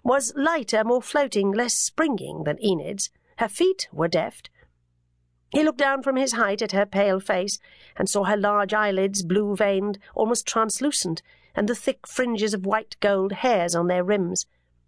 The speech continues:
Her slender fingers, resting in his, were gloved and only faintly warm. Her shoulders and bust rose white and flawless from the froth of tulle and tarlatan, like Aphrodite from the foam.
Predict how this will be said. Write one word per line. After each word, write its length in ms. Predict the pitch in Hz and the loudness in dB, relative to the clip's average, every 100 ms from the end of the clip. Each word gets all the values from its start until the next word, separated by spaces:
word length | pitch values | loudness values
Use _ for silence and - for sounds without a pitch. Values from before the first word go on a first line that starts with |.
| _ _ _ _ - | _ _ _ _ -2
Her 120 | 269 | -2
slender 380 | 262 277 277 262 | 0 0 0 0
fingers, 420 | - 247 208 226 | 0 2 2 2
resting 400 | 226 202 - 208 | 0 -2 -2 0
in 120 | 196 | 0
his, 340 | 196 247 202 214 | 0 0 0 0
were 140 | 190 | -2
gloved 400 | 190 254 202 190 | 0 0 0 0
and 100 | 220 | 0
only 220 | 220 226 | 0 -2
faintly 480 | 233 285 233 - 180 | -2 -2 -2 -2 -2
warm. 400 | 180 214 185 180 - - _ _ _ _ | 2 2 2 -2 -10 -20 _ _ _ _
Her 100 | 226 | -2
shoulders 420 | 202 269 277 262 | 2 2 2 2
and 160 | 254 233 | -2 0
bust 300 | 226 240 - | -2 -2 -4
rose 420 | 220 247 233 214 | 0 2 0 -2
white 380 | 214 226 254 - | -2 -2 -2 -4
and 120 | 254 | -4
flawless 600 | - - 233 185 180 - - - | -6 -2 0 2 0 -2 -8 -10
from 200 | - 208 | -4 -2
the 60 | 196 | -2
froth 460 | - - 220 - | -4 -4 -4 -4
of 140 | 208 202 - | -8 -6 -4
tulle 360 | 262 247 214 | 0 2 2
and 200 | 190 190 | 2 -2
tarlatan, 500 | - 262 233 226 220 196 - | 0 0 0 0 -2 -2 -2
like 300 | 226 226 - | -2 -2 -4
Aphrodite 640 | 247 240 - 208 202 214 220 | -6 -4 -4 0 0 -2 -4
from 200 | 196 202 | -2 0
the 80 | 202 | 0
foam. 420 | - 190 165 175 | 0 -2 -2 -6